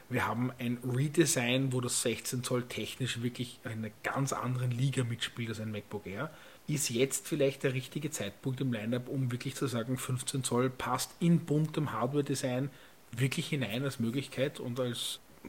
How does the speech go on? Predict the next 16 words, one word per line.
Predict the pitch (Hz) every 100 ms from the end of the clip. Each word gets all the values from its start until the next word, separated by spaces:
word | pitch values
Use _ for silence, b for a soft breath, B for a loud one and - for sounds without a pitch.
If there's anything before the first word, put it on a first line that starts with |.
| -
günstig, | - 117 - - 127 - - 92
was | 90 -
ist | 127 -
günstig, | 110 123 - 101
aber, | 98 101 76 90
äh, | 113 95 123 - - -
spürbar | - - - 160 170 139
günstiger | - 143 135 - 135 127
als | 120 131
ein | 123
sechzehn | 117 107 -
Zoll | 127 117
Pro, | - 110 151 170 B B B B
aber | 120 120
immer | 120 131
noch | 131 120 -